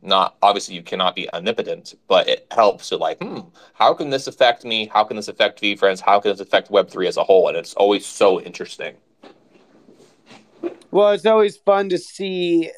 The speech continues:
Speaker 2: the pieces start to come together, right? Like, why was GameStop?
Speaker 1: Exactly.
Speaker 2: Everyone was like, "GameStop is dead. I don't understand why their stock's popping off." I personally had a close friend who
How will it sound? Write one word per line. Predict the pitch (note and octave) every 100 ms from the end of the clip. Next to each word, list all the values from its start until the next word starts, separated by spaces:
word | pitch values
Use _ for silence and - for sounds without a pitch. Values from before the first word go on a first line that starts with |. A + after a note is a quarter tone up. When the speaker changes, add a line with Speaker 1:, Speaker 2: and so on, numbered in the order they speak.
| -
Speaker 2:
the | D3 D#3+ D#3+ D#3 -
pieces | F#3 F3+ D#3+ D3
start | - D3+ B2
to | C3+
come | C#3 C3+
together, | B2 B2+ A#2 A2+
right? | A#2 A#2+ A2+
Like, | B2 A#2
why | D3 C#3+ D3+
was | C#3+ C3
GameStop? | C#3+ C#3+ -
Speaker 1:
Exactly. | C#3 -
Speaker 2:
Everyone | - D#3 D#3+ D#3 D#3+
was | D#3
like, | E3 D#3+
"GameStop | F3+ F#3+ G3+ G3+
is | F3+ _
dead. | F3 F#3+ F#3
I | D#3
don't | D#3+ F3
understand | F3 F3 F3+
why | E3+
their | E3
stock's | D#3+ - D3 F3+ _
popping | E3 D3 C#3+
off." | C3+ - _ _
I | F3+ G3+
personally | F#3 E3+ E3 D#3+ D3+
had | D3+
a | D3
close | - D3+ C#3+
friend | - D3+ C#3 C3+ _ _ -
who | E3 D3+